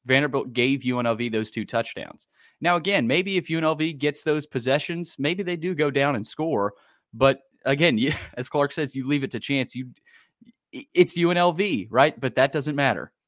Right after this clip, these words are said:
That doesn't matter right now with this program. And that's where I want people, that's what I want people to understand. And Luke, you've tried to say this. <laughs> Th-, this is not year five, year six, right? This is year three, Vanderbilt. It doesn't matter. This could have happened against y-,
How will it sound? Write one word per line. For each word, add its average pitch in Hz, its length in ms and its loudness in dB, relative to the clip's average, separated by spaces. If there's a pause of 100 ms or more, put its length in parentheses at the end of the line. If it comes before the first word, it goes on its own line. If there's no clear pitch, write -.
(260)
That 135 140 4
doesn't 156 220 0
matter 143 260 4
right 123 220 4
now 120 220 0
with 113 120 -2
this 117 160 -4
program. 113 600 0 (220)
And 127 160 2
that's 170 180 4
where 202 140 4
I 156 100 6
want 127 320 2
people, 139 340 -2
that's 180 180 2
what 208 100 4
I 160 60 4
want 135 180 -2
people 131 180 -4
to 127 60 -2
understand. 110 680 -4 (360)
And 135 120 2
Luke, 151 200 0
you've 156 120 -10
tried 151 220 2
to 117 60 -4
say 151 200 0
this. 110 360 -2 (580)
<laughs> - 680 -20
Th-, 165 160 6
this 170 200 0
is 156 60 -6
not 175 220 4
year 147 200 0
five, 127 420 4
year 113 160 -2
six, - 500 -4
right? 107 220 0
This 131 140 -6
is 120 120 -6
year 123 160 0
three, 123 300 -2
Vanderbilt. 117 460 -2
It 110 100 -4
doesn't 123 260 -4
matter. 123 380 2 (100)
This 147 200 -4
could 151 100 -4
have 123 80 -2
happened 147 300 4
against 120 240 -2
y-, 123 80 -8